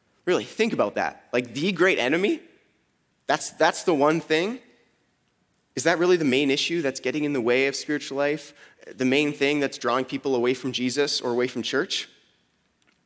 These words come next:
I, I bet if we took a poll, I doubt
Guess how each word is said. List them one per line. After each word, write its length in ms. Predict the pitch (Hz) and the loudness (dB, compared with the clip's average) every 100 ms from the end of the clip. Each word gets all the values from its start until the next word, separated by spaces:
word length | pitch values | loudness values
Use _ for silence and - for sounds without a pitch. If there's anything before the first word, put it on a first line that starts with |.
| _ 139 | _ -6
I, 80 | - | -2
I 80 | 131 | -2
bet 220 | 139 190 | 2 2
if 100 | 226 | 2
we 60 | 202 | -2
took 220 | - 147 | -6 -6
a 40 | 143 | -6
poll, 460 | - 131 104 156 - _ _ _ _ _ _ - | 0 0 0 -4 -10 _ _ _ _ _ _ -2
I 100 | 131 | 0
doubt 540 | 113 - 131 135 - | 0 0 2 2 -2